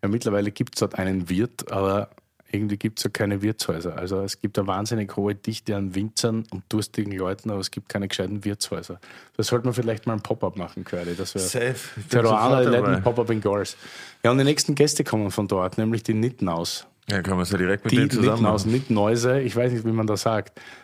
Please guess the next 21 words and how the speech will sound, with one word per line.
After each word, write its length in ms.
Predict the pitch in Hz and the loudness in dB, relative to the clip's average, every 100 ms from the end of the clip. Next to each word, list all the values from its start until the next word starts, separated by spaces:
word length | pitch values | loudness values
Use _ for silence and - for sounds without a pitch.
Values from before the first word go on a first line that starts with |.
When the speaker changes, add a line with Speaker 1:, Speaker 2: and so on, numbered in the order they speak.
| _ | _
Speaker 1:
Auf 60 | - | -2
jeden 120 | 113 | 0
Fall 100 | 113 | 2
Familie 380 | 117 123 127 120 | 2 2 2 2
Nittenhaus. 680 | 113 120 120 117 135 160 - - - - _ - | 2 0 0 2 2 0 -6 -20 -20 -20 _ 0
Ganz 280 | 110 156 - | 2 2 2
große 340 | 127 151 147 | 2 2 2
Tradition. 580 | 135 123 120 120 123 160 | 2 2 2 2 2 2
Der 120 | 123 - | -2 0
John 400 | 110 139 175 175 - | 0 0 -2 -6 -4
war 160 | 113 120 | -2 0
so 380 | 123 117 120 - _ - | 2 0 -2 -6 _ -4
einer 220 | 110 117 | -2 0
der 120 | 117 | 0
Durchbrecher, 680 | - 123 135 - 127 131 139 | 0 -2 -2 0 0 0 -2
das 140 | 127 | -2
ist 80 | - | -4
der 60 | 113 | -4
Vater 560 | - 104 110 - 143 | -2 -2 -2 -2 -2
der 200 | 139 123 | -2 -2
Jungs 480 | 117 127 156 - - | 0 -2 -2 -6 -8